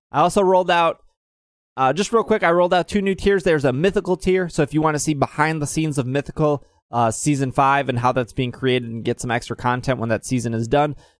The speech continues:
uh, that is twenty-five dollars. And then if you want to become a producer, which you'll hear all the producers at the end of the show who, uh, support us at forty dollars, you get access to an exclusive channel where we talk about, uh, goals for the show and how to make the show better and just su-,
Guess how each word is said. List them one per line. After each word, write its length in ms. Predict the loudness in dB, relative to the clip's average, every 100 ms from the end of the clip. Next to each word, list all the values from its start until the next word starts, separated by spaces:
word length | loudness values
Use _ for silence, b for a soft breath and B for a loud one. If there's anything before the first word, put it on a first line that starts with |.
| _
uh, 160 | -2
that 160 | 2 0
is 120 | 0
twenty-five 420 | 0 0 0 0
dollars. 400 | 2 0 0 -4 -14 _ _ _
And 160 | -8 -4
then 160 | 0
if 160 | 0 0
you 120 | 2
want 180 | 2 0
to 60 | 0
become 320 | -2 0 -2
a 60 | 2
producer, 560 | 2 2 0 2 0
which 180 | 0 0
you'll 120 | 2
hear 260 | 2 2 2
all 140 | 2
the 80 | 2
producers 560 | 0 2 2 2 0 0
at 100 | 0
the 100 | -2
end 120 | -2
of 40 |
the 60 | -4
show 260 | 0 2 2
who, 380 | 0 -2 -2 0
uh, 300 | 2 2 0
support 420 | -2 -2 2 0
us 120 | 2
at 100 | 0
forty 240 | 0 0
dollars, 300 | 2 2 0 0
you 60 |
get 240 | -2 -2 _ _
access 340 | -6 -6 -6 -8
to 100 | -6
an 80 | -4
exclusive 520 | -4 -2 -2 -2 -6
channel 380 | 0 0 0 -4 b b _ -2
where 200 | 0 2
we 120 | 0
talk 320 | 2 0 0
about, 340 | 0 0 0 -6 _
uh, 320 | 0 2 2 0
goals 440 | 2 2 2 -2
for 160 | -2 -2
the 80 |
show 400 | 0 2 4 4
and 300 | 2 0 -2
how 320 | -4 0 0 0
to 120 | 0
make 200 | -2 -2
the 60 |
show 180 | 0 0
better 360 | 2 2 2 0
and 300 | 0 -2 -2
just 220 | -6 -6
su-, 180 | -4